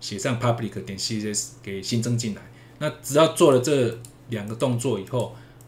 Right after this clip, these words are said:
我们的M D档就可以使用到你这个新设的样式了，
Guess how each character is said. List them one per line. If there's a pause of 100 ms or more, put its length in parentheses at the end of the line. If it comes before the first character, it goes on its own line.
(240)
我
们
的
M
D
档 (720)
就
可
以
使
用
到
你
这
个
新
设
的
样
式
了，